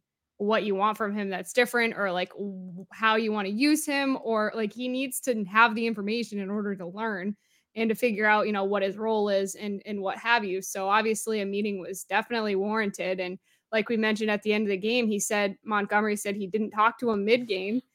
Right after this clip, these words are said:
He didn't say anything to him during it. He said, "I'll handle it Monday." And he did, um, with the meeting. And I, <sighs> I, like, I think we also alluded to this a lot last podcast. I'm sure he wasn't, like, upset.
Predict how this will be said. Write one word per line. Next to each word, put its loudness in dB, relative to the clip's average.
He -2
didn't 2
say 2
anything 2
to -4
him -2
during 8
it. 2
He 2
said, 0
"I'll 4
handle 0
it -2
Monday." 2
And -2
he -4
did, 6
um, 2
with 0
the -2
meeting. 2
And 2
I, 6
<sighs> -14
I, 4
like, 4
I -2
think 0
we 4
also 4
alluded 2
to -4
this -2
a -4
lot 0
last 0
podcast. 2
I'm 6
sure 4
he 2
wasn't, 2
like, -2
upset. -2